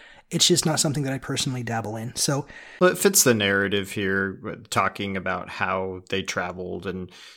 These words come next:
Speaker 2: all the time they took traveling and going over different bodies of water and stuff. You know, it would, that Asia and the central steppe of Asia and, and all that land is really the only area that fits that type of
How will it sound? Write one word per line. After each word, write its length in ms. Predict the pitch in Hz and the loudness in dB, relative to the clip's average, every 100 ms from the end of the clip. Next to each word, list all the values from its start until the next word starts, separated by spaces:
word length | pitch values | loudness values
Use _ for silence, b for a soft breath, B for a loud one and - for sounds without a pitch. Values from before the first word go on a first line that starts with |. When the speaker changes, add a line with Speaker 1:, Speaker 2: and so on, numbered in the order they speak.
| B | B
Speaker 2:
all 160 | 98 98 | 0 0
the 120 | 98 | 0
time 340 | - 95 95 95 | -2 -4 -4 -4
they 120 | 92 | -6
took 220 | - - | -6 -10
traveling 480 | - 90 87 92 92 | -8 -8 -6 -8 -8
and 120 | 90 | -8
going 260 | 92 90 90 | -8 -6 -6
over 180 | 90 95 | -6 -6
different 260 | 87 92 | -8 -10
bodies 340 | - - 95 - | -8 -8 -6 -10
of 60 | - | -10
water 360 | 50 - 50 | -12 -10 -8
and 120 | 50 | -6
stuff. 440 | - - - - - | -6 -6 -6 -8 -10
You 60 | |
know, 120 | - 85 | -8 -6
it 120 | - | -6
would, 180 | 90 110 B B B B B | -8 -12 B B B B B
that 240 | 104 82 - _ _ - - - - | -4 -4 -6 _ _ -20 -20 -20 -14
Asia 760 | - 123 120 104 104 87 90 - _ _ | 0 4 4 4 2 2 -2 -6 _ _
and 160 | 98 90 | -10 -6
the 40 | 87 | -4
central 300 | 107 92 87 | -4 -4 -2
steppe 320 | - 101 - | 0 0 -2
of 100 | 90 | -4
Asia 640 | 95 92 - 92 92 90 | -2 -2 -2 -2 -2 -2
and, 240 | 90 87 - | -4 -8 -10
and 180 | 104 92 | -8 -6
all 160 | 85 | -6
that 220 | 87 87 80 | -6 -8 -8
land 220 | 92 92 | -8 -6
is 140 | 92 | -4
really 220 | 113 104 | -2 -2
the 160 | 98 98 | -2 -4
only 220 | 95 98 | -4 -4
area 380 | 95 95 98 98 | -2 0 2 0
that 240 | 95 - | -2 -8
fits 400 | - - 107 - - | -8 -2 -2 -2 -2
that 280 | 95 - | -2 -4
type 280 | - 104 95 | -4 -4 -2
of 300 | 95 85 - | -4 -4 -10